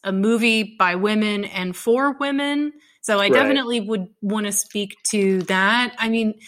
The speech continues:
Speaker 1: I do, though, find some of it to be kind of awkward. And, you know, it, it's not, yeah, it's, we'll, we'll get into it, but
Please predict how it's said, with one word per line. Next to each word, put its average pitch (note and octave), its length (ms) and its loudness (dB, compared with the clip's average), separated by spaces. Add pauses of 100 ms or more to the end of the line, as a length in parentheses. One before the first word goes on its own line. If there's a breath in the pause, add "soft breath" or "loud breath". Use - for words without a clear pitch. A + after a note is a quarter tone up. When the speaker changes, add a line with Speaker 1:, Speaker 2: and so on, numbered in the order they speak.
(320 loud breath)
Speaker 1:
I A3+ 80 0
do, A#3 600 0 (240)
though, G3 440 4
find F#3+ 640 0 (1500 loud breath)
some G#3 260 -2
of G3+ 120 0
it G3+ 140 -2
to G#3 80 -2
be G3 180 -4
kind G3 340 -2
of E3 120 -6 (100)
awkward. B3+ 800 2 (640 soft breath)
And, F#3+ 440 0 (140)
you F#3+ 200 -4
know, F3+ 300 -2
it, F3 180 -4 (640 loud breath)
it's A#3+ 180 0
not, D4 340 2 (640 loud breath)
yeah, G#3 240 2
it's, G3 280 0 (160)
we'll, A#3 340 2
we'll C#4 180 2
get C#4 180 -2
into A#3+ 420 -2
it, E3+ 260 -4
but G#3 480 0